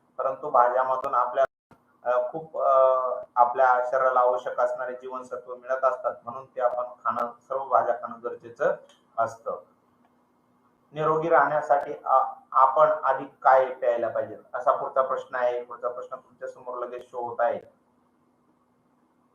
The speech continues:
तो प्रश्न व्यवस्थितपणे वाचून घ्या आणि या प्रश्नाचं उत्तर नोंदवा. निरोगी राहण्यासाठी आपण आधी काय प्यायला पाहिजे?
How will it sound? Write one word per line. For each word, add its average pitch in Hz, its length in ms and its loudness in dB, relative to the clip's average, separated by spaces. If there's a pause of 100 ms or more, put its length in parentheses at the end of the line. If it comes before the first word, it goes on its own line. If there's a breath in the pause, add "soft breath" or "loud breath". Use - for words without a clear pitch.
(260)
तो 127 140 -2
प्रश्न 135 300 -2
व्यवस्थितपणे 135 760 -4 (220)
वाचून 120 400 -2
घ्या 123 280 2 (380)
आणि 120 140 -10
या 131 100 4
प्रश्नाचं 135 460 -4
उत्तर 135 260 -6
नोंदवा. 131 420 2
निरोगी 135 340 -4
राहण्यासाठी 135 560 0
आपण 139 240 2
आधी 135 260 -2
काय 131 320 2
प्यायला 131 280 4
पाहिजे? 123 340 0